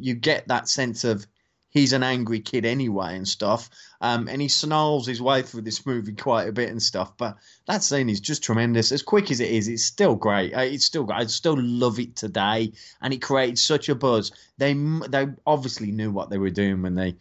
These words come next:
when they set that up and stuff. And I'm sure Brandon wasn't, you know, too impressed by it. But Ronnie would have played the, "Well, you know, we need to put some action in this film, Brandon. So, you know, and, you know, I've got Bolo here. We might as well," you know, it's brilliant. That, that buzz, it's like, you know, today's age, you know, you put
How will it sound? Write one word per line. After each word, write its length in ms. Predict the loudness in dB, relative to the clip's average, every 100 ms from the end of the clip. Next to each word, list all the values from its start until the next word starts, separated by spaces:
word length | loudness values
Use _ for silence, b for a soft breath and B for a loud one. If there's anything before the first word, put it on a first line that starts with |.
| b b b b
when 160 | 2
they 100 | 4 4
set 300 | 2 0 0
that 140 | -4
up 160 | -4 -4
and 100 | 0
stuff. 280 | 0 0 -2
And 80 | -2
I'm 100 | -2
sure 280 | 0 2 2
Brandon 400 | 2 2 0 0
wasn't, 420 | 2 0 -2 -6
you 120 | -4
know, 160 | -2 -4 -4
too 280 | -2 0
impressed 540 | 0 -4 -2 -2 -2 -4
by 180 | -2 0
it. 180 | -2 -2
But 220 | -2 0
Ronnie 240 | 2 2
would 140 | 0 0
have 180 | -2
played 300 | 0 0 0
the, 140 | 0 2
"Well, 280 | 2 2 0
you 80 |
know, 100 | -2
we 200 | -2 -2
need 240 | 0 0 -2
to 80 | -2
put 140 | -4
some 120 | -2
action 300 | -2 -2 -4
in 120 | -4 -2
this 200 | -4 -2
film, 380 | 0 0 -2 -8 B B B
Brandon. 340 | -2 0 0
So, 200 | 2 2
you 180 | 2 0
know, 180 | -2 -4
and, 120 | -6 -6
you 80 | -4
know, 60 |
I've 100 | -4
got 220 | 0 0 2
Bolo 280 | 2 4
here. 220 | 2 2 0
We 140 | -2
might 240 | 0 -2 -2
as 120 | -2
well," 360 | 2 2 0 b b b
you 100 | -6
know, 60 | -4
it's 120 | -2 0
brilliant. 560 | 2 4 2 -2 -10
That, 140 | -8 -2
that 200 | -2 2
buzz, 300 | 4 4 2
it's 200 | -2 0
like, 220 | 2 0 -2
you 100 | -4
know, 100 | -2
today's 580 | -2 0 2 2 0 0
age, 380 | 0 0 -4
you 100 | -6
know, 80 | -6
you 160 | -4 -6
put 240 | -4 -4